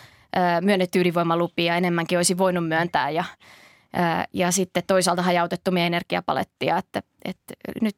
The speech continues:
vaan luvitusta nopeuttamaan, että saadaan puhtaan energian investointeja. Et Suomessa voisi ihan hyvin olla tilanne, jossa meillä niinku energia on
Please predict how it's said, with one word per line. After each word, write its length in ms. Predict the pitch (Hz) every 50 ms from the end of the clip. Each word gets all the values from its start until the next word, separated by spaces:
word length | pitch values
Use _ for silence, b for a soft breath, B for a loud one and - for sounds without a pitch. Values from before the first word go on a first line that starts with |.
| -
vaan 280 | - 208 196 185 180 196
luvitusta 440 | 240 233 233 226 220 208 - - 202
nopeuttamaan, 680 | 196 190 - 190 180 180 - - 180 175 170 170 170
että 180 | 170 - - 180
saadaan 500 | - 170 170 170 170 165 165 160 160 170 -
puhtaan 280 | - 175 - - 175 170
energian 340 | 170 170 170 - - 170 151
investointeja. 640 | 170 170 151 160 - - - 165 170 - 175 170
Et 80 | 175 -
Suomessa 400 | - 208 180 175 170 - - 185
voisi 160 | 190 190 196
ihan 140 | 202 196 196
hyvin 180 | 196 202 180
olla 120 | 170 170 170 -
tilanne, 320 | - 180 170 165 160 160 151
jossa 240 | 160 - - -
meillä 400 | 165 175 165 160 156 156 147 101 - - - 254 - _ b b b b b b b b b b b _ -
niinku 160 | - - - - -
energia 520 | 202 196 190 190 190 - 180 175 170 170
on 280 | 175 175 170 170 175